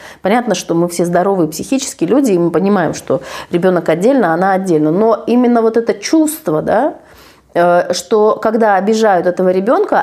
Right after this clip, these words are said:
обиду чувствует она, как будто бы, если бы обидели её, да, то есть она,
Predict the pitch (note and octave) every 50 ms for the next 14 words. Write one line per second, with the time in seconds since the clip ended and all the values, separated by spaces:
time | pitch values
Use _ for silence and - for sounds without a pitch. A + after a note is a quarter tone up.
0 | - F3+ F#3+ F#3+ C4+ D#4 A#3 A3 G#3+ - - B3 A#3 - G3+ F3+ F3 - G3+ G#3+
1 | B3+ A#3+ G#3 F3 - E3 F3+ F3+ F#3 A#3 C4+ C4+ - G3 F#3 F#3 F#3 F#3 F3+ G#3
2 | G#3+ A3 A3 A3 F#3 F3+ F3+ F3+ E3+ F3 F3 F#3 G#3 F#3+ G3+ G#3+ G3 G3 F#3 F3
3 | F3+ F#3+ F#3+ F#3+ G3+ F#3 D#3 - - - - _ - E3+ F#3 A3+ B3+ - - E3
4 | E3+ E3+ - - F3+ G3+ A3 A3+ A#3+ B3 B3